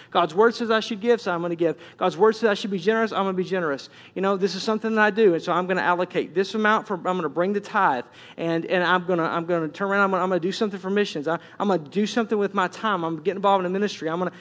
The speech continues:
I'm, I'm, I'm, I'm, I'm gonna give. And, and, and most people, most of us, that's where, that's where we are.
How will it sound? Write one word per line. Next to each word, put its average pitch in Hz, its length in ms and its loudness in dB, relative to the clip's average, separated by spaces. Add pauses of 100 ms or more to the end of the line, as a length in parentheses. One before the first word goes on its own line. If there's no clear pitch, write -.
(160)
I'm, 185 180 0
I'm, 202 180 0
I'm, 202 300 0
I'm, 202 220 -4
I'm 196 120 -2
gonna 208 180 2
give. 190 360 0
And, 170 160 -8
and, 190 320 -2
and 196 380 -6
most 247 380 2
people, 269 360 0
most 202 240 -2
of 214 100 0
us, 175 300 0
that's - 320 -6
where, 202 140 -2
that's 185 240 -4
where 185 60 0
we 156 140 -4
are. 170 320 -2